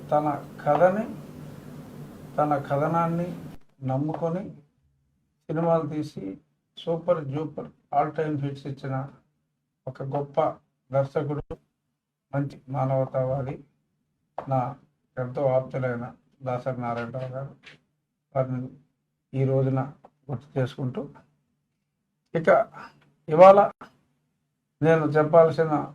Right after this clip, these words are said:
ముఖ్య అంశం, ఆ టైటిల్ యాక్ట్లో అసలు లోగుట్టు, ఈ జగన్మోహన్ రెడ్డి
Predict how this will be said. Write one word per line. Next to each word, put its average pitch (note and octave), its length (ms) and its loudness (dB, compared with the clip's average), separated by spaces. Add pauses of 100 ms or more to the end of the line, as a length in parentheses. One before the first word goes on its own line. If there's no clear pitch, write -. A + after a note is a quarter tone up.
(120)
ముఖ్య C#3+ 360 0
అంశం, D3 460 0 (680)
ఆ - 20 6
టైటిల్ D#3+ 480 4
యాక్ట్లో E3 540 2 (1000)
అసలు D#3+ 340 8
లోగుట్టు, D3+ 600 2 (480)
ఈ C#3+ 180 4
జగన్మోహన్ C#3+ 580 4
రెడ్డి C3+ 360 0